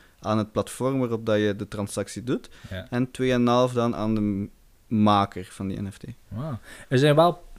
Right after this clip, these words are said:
Speaker 2: eh, een paar terms dat ik jou ga vragen. Allee, <laughs> kijk niet, maar die gezegd van, ik heb dat uitgelegd, maar het is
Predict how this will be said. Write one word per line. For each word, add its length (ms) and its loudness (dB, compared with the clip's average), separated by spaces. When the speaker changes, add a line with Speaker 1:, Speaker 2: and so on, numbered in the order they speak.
Speaker 2:
eh, 360 2
een 100 -2
paar 320 4
terms 380 2
dat 120 2
ik 200 0
jou 200 2
ga 360 0
vragen. 520 -2
Allee, 220 -2
<laughs> 380 -4
kijk 220 4
niet, 120 4
maar 140 4
die 120 4
gezegd 360 0
van, 240 0
ik 140 -10
heb 140 -4
dat 140 -4
uitgelegd, 520 -2
maar 160 2
het 360 -4
is 360 0